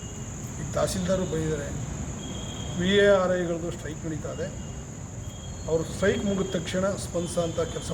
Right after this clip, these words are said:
ಮಾಡ್ತೀವಿ ಅಂತ ಕೂಡ ಹೇಳಿದ್ದಾರೆ. ನಂಜನಗೂಡು ತಾಲೂಕಿನಲ್ಲಿ ಖಾಸಗಿ ಫೈನಾನ್ಸ್‌ಗಳು ರೈತರ ರಕ್ತ ಇರೋಂಥ ಕೆಲಸ ಮಾಡ್ತಾವೆ, ಗ್ರಾಮೀಣರ ಮರ್ಯಾದೆಗೆ ಕುಂದುಂಟ ಅಂತ ಕೆಲಸ ಮಾಡ್ತಾವೆ, ಗ್ರಾಮೀಣರ ಮನೆಗಳ ಮೇಲೆ ಸಾಲ ಕೊಟ್ಬಿಟ್ಟು ಅವ್ರ ಮನೆ ಮುಂದೆ ಹೋಗಿ ಬೋರ್ಡ್ ಅಂಟಿಸ್ಬಿಟ್ಟು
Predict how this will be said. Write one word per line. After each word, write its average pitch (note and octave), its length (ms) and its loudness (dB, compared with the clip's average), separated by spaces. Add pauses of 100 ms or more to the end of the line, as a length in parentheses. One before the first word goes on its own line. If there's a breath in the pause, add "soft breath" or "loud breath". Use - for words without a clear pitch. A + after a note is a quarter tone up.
ಮಾಡ್ತೀವಿ D3+ 440 -4 (840)
ಅಂತ D3+ 180 0 (380)
ಕೂಡ D#3+ 100 0
ಹೇಳಿದ್ದಾರೆ. C#3+ 460 -2 (960)
ನಂಜನಗೂಡು B3 440 6
ತಾಲೂಕಿನಲ್ಲಿ G3+ 440 6
ಖಾಸಗಿ G3+ 480 -2
ಫೈನಾನ್ಸ್‌ಗಳು E3+ 880 -6 (1120)
ರೈತರ A3 260 4
ರಕ್ತ F#3+ 260 0
ಇರೋಂಥ E3 300 2
ಕೆಲಸ C#3+ 400 -6
ಮಾಡ್ತಾವೆ, C3 480 -6 (500)
ಗ್ರಾಮೀಣರ G#3 840 4
ಮರ್ಯಾದೆಗೆ G3+ 800 4
ಕುಂದುಂಟ F#3 440 -2
ಅಂತ E3+ 160 -2
ಕೆಲಸ D#3 340 -6
ಮಾಡ್ತಾವೆ, C3+ 800 -8 (680)
ಗ್ರಾಮೀಣರ G#3 600 4
ಮನೆಗಳ G3 360 2
ಮೇಲೆ G3 280 0
ಸಾಲ E3+ 180 2
ಕೊಟ್ಬಿಟ್ಟು F3 460 -2
ಅವ್ರ F3 180 2
ಮನೆ D#3 220 -2
ಮುಂದೆ E3+ 280 -2
ಹೋಗಿ D#3 300 -2
ಬೋರ್ಡ್ E3 380 -2
ಅಂಟಿಸ್ಬಿಟ್ಟು E3+ 680 -4